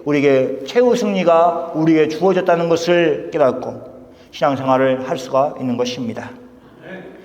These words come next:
사랑하는 성도 여러분, 성령을 우리에게 주신 것은 우리에게 유익한 일이었습니다.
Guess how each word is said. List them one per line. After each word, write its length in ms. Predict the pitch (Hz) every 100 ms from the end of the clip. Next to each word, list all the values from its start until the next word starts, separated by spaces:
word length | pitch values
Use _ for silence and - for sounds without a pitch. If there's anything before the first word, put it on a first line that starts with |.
| - - _
사랑하는 300 | - 160 160
성도 180 | 160 160
여러분, 560 | 147 151 143 131 - -
성령을 680 | - 190 185 175 170 170 170
우리에게 640 | 165 165 156 147 139 113 - - - - - 95 -
주신 300 | 175 196 180
것은 500 | 147 160 139 - -
우리에게 400 | 139 135 127 131
유익한 560 | 175 208 190 175 185
일이었습니다. 640 | 156 139 139 - 113 -